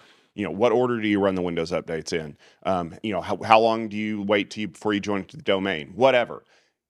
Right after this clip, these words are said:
Low-code, no-code automation systems give you a container to put that institutional knowledge into to force it to be replicated across the entire environment. And it also gives your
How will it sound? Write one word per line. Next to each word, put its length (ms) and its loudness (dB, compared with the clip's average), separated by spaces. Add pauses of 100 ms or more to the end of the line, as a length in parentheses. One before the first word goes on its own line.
(460)
Low-code, 520 0
no-code 380 -2
automation 520 -2
systems 840 -14
give 240 -2
you 160 -4
a 80 -4
container 680 -6
to 160 -12
put 380 -4
that 200 0
institutional 600 -10
knowledge 380 -6
into 640 -4 (300)
to 120 0
force 420 2
it 120 -6
to 80 -14
be 100 -6
replicated 600 -4
across 380 0
the 140 -10
entire 400 -8
environment. 560 0 (360)
And 120 -2
it 60 2
also 320 4
gives 400 -4
your 480 -4